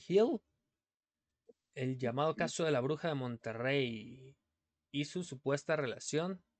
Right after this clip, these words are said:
Speaker 1: con el monstruo de Flatwoods.
Speaker 2: Flatwoods.
Speaker 1: Esa está larguita.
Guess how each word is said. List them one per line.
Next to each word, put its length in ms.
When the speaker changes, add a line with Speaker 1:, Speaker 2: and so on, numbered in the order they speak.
Speaker 1:
con 160
el 80
monstruo 540
de 240
Flatwoods. 920
Speaker 2:
Flatwoods. 640
Speaker 1:
Esa 40
está 480
larguita. 540